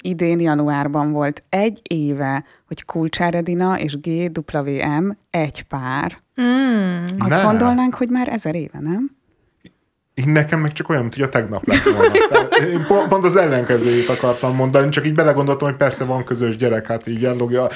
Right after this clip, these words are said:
Speaker 3: Én azt hittem, hogy egy éve jöttek össze, azt akarod mondani,
Speaker 1: Egy-,
Speaker 3: de hát az
Speaker 1: hát
Speaker 3: se. Igen, két
Speaker 1: januárban
Speaker 3: éve.
Speaker 1: volt egy éve, igen, hát most akkor már két éve, és ugye
Speaker 3: Legyünk
Speaker 1: a-
Speaker 3: egész pontosak, tehát, hogy két éve hivatalos, eh, hogy mikor jöttek
Speaker 1: Nem
Speaker 3: össze,
Speaker 1: tudjuk.
Speaker 3: azt meg a
Speaker 1: Nem
Speaker 3: balladai
Speaker 1: tudjuk.
Speaker 3: homály és a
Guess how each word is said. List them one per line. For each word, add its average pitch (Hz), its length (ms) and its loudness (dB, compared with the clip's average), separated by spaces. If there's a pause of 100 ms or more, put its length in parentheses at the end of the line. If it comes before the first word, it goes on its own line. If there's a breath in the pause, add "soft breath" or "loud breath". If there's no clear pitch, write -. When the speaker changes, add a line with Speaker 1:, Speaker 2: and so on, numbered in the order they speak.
(140 loud breath)
Speaker 3:
Én 147 100 2
azt 147 100 6
hittem, 170 220 2
hogy 175 140 4
egy 151 200 2
éve 151 180 2
jöttek 151 360 -2
össze, 120 300 -2
azt - 180 -4
akarod 107 340 -4
mondani, 107 340 -4
Speaker 1:
Egy-, 226 100 6
Speaker 3:
de 131 60 2
hát 135 200 2
az 131 140 0
Speaker 1:
hát 165 240 2
Speaker 3:
se. - 60 -8 (520 loud breath)
Igen, 202 280 -4
két 247 100 2
Speaker 1:
januárban 202 560 4
Speaker 3:
éve. 190 80 -2
Speaker 1:
volt 180 260 2
egy 165 120 -4
éve, 143 220 0
igen, 151 320 -2
hát 147 140 -4
most - 200 -8
akkor - 180 -6
már 139 120 -2
két 143 320 -6
éve, 247 280 4
és 196 160 0
ugye 196 180 4
Speaker 3:
Legyünk 165 280 4
Speaker 1:
a- 170 40 4
Speaker 3:
egész 147 260 2
pontosak, 135 460 0
tehát, 131 180 0
hogy 135 180 -2
két 131 300 4
éve 120 440 6 (100)
hivatalos, 113 840 2
eh, 120 300 6
hogy 120 120 2
mikor 143 340 4
jöttek 139 320 2
Speaker 1:
Nem 135 100 6
Speaker 3:
össze, 139 140 4
Speaker 1:
tudjuk. 131 180 6
Speaker 3:
azt - 160 0
meg 113 160 0
a 117 40 6
Speaker 1:
Nem 113 100 6
Speaker 3:
balladai 107 380 4
Speaker 1:
tudjuk. 101 200 2
Speaker 3:
homály 104 400 4
és 123 260 0
a 117 40 4